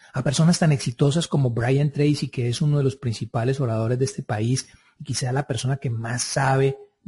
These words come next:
de negocios, eh, la, la persona que más enseña sobre, sobre negocios en los Estados Unidos. Con él he tenido la oportunidad de, de reunirme varias veces, de hacer entrevistas, de ir a sus cursos y aprender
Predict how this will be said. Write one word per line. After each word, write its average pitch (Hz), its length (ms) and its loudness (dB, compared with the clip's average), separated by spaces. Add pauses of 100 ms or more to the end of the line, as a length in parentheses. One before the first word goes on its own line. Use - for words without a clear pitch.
(160)
de 123 220 -2
negocios, 117 840 -6 (320)
eh, 113 160 -10
la, 110 120 -10 (140)
la 117 80 -16
persona 117 220 -10
que 123 80 -10
más 110 240 -6
enseña 135 500 0
sobre, 110 380 -6
sobre 117 280 -6
negocios 117 440 -6
en 120 80 -10
los 107 100 -16
Estados 117 360 -4
Unidos. 110 420 -10 (360)
Con 127 200 0
él 143 160 4
he 156 60 2
tenido 156 260 4
la 156 60 4
oportunidad 120 580 -2
de, 135 120 -4 (240)
de 151 120 0
reunirme 123 480 2
varias 139 280 2
veces, 131 320 2
de 117 60 -2
hacer 113 200 -4
entrevistas, 131 540 -2
de 120 80 0
ir 135 200 2
a 151 40 0
sus - 220 -10
cursos - 600 -4 (300)
y 120 60 -8
aprender 117 600 -2